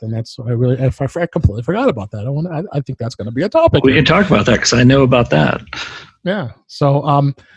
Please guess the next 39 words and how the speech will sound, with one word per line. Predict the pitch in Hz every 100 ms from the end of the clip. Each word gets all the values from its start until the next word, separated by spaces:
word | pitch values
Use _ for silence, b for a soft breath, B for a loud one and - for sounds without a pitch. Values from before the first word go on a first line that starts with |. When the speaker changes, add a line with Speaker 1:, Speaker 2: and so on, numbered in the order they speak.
| b b -
Speaker 1:
so, | - 175 160
uh, | 165 156 151 - _ _ _ _ _ _
so | - - 160
I, | 156 156
I | 151 160
went | 175 170
and, | 160 147
uh, | 143 139 - -
responded | 165 - 160 147
back | 147 151
to |
him | 139
'cause | 131
I | 127
had | 127 127 113 113 -
reached | 139 -
out | 139 135
to | 135
him, | 123
but | 120
I, | 113 - _ _
all | 135
of | 135
a |
sudden | 160 139
I |
noticed, | 139 127
like, | 131
I | 123
started | - 139
getting | 139 123
emails. | 160 233 117 110
I'm | 107
like, | 110 107 -
"Why | 113 104 160 190
am | 190 190 180
I | 170
getting | 160 151 151
emails?" | 156 113 95 95 - -